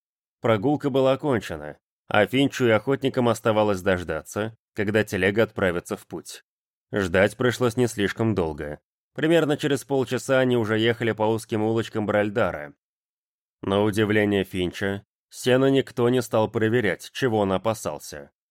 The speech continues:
Охрана совсем разленилась со времён последнего побега. Это неудивительно,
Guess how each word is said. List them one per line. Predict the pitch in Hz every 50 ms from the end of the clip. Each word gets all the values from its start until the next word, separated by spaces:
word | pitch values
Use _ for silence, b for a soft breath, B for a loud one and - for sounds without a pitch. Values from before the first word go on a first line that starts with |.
| _ _ _ _ _ _ _
Охрана | - 127 120 - 175 170 165 156 147
совсем | - - 151 135 - - - 156 147 139
разленилась | 135 127 110 110 117 113 110 113 123 123 123 117 107
со | - - 117
времён | 104 104 104 104 107 110 110 98
последнего | 107 110 101 - - 101 95 87 98 95 92 90
побега. | - 107 101 85 87 85 78 69 78 76 73 - _ _ _ _ _ _ _ _ -
Это | 123 110 - 117
неудивительно, | 98 98 101 104 101 101 120 131 139 - - 87 78 76 73 73